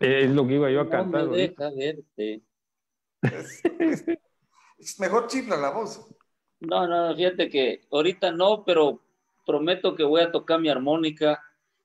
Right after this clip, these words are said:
Speaker 2: este, próximamente.
Speaker 3: ¿Tocas armónica?
Speaker 2: Porque han de saber que toco mi armónica.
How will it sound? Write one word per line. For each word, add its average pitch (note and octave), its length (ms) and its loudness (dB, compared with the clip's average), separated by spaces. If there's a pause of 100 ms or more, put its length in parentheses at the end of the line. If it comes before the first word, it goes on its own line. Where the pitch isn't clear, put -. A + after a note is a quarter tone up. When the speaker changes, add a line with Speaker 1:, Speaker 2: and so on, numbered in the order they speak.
(120)
Speaker 2:
este, A2 880 -2 (380)
próximamente. B2 920 -4 (760)
Speaker 3:
¿Tocas - 340 -10
armónica? B2+ 340 0
Speaker 2:
Porque D#3+ 140 2
han G#3+ 80 4
de A#3 80 6
saber F#3 340 4
que D#3+ 300 0
toco D3 400 0
mi D#3 100 0
armónica. F3+ 680 -2